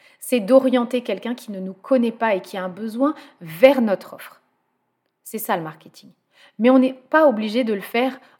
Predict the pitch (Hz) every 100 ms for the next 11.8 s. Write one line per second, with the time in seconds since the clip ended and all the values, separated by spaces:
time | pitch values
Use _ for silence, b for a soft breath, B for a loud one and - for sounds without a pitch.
0 | - 233 226 220 214 208 220 240 - 311
1 | 302 B B - 208 208 226 214 _ _
2 | _ _ 349 320 302 233 196 214 226 233
3 | 277 269 - _ _ _ _ _ _ _
4 | _ _ _ _ - 208 233 214 - 262
5 | 262 - 220 185 196 196 _ 285 320 226
6 | 190 175 226 - 220 220 214 214 208 -
7 | 196 220 262 226 214 - 175 - - -
8 | - 311 285 - _ _ b b - 262
9 | 254 233 220 214 247 202 190 170 175 170
10 | 214 277 233 185 190 196 - 185 175 180
11 | 269 240 180 175 175 170 226